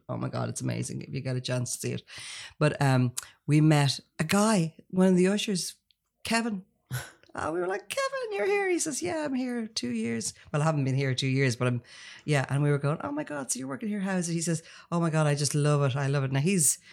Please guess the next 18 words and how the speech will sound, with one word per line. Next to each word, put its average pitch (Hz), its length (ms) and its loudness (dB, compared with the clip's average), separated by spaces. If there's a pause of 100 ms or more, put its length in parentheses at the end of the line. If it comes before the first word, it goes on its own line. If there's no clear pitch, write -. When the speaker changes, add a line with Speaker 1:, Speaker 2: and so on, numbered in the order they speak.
(120)
Speaker 1:
you 175 80 2
know, 135 100 4
in 131 60 2
his 127 160 2
late 139 300 2
twenties, 160 560 2
Speaker 2:
Mm. 156 300 4 (140)
Speaker 1:
but 135 100 -4
he 175 100 8
was 156 160 4
with 151 160 6
us 131 160 2
from 135 160 2
when 131 160 4
he 120 80 0
was 113 160 -2
ten 143 640 0
to - 120 -8